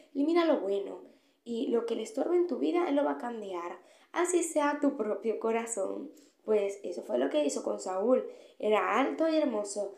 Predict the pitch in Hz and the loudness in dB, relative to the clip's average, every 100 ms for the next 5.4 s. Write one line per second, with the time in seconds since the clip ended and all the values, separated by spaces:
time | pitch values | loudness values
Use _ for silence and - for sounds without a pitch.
0 | - - _ 302 311 311 269 269 269 277 | -18 -20 _ 8 10 8 6 6 4 4
1 | 277 277 277 262 262 254 220 220 262 269 | 4 2 -4 -4 -2 -2 -2 -2 0 0
2 | 269 226 208 - 208 208 254 226 202 196 | 0 -2 -2 -4 -4 0 2 4 2 2
3 | 262 294 - - - 208 208 208 302 294 | 0 -2 -10 -20 -2 2 4 2 0 0
4 | 254 226 262 277 247 - 226 247 254 285 | 0 4 4 4 2 -2 -2 -2 4 6
5 | 311 233 - | 6 2 -2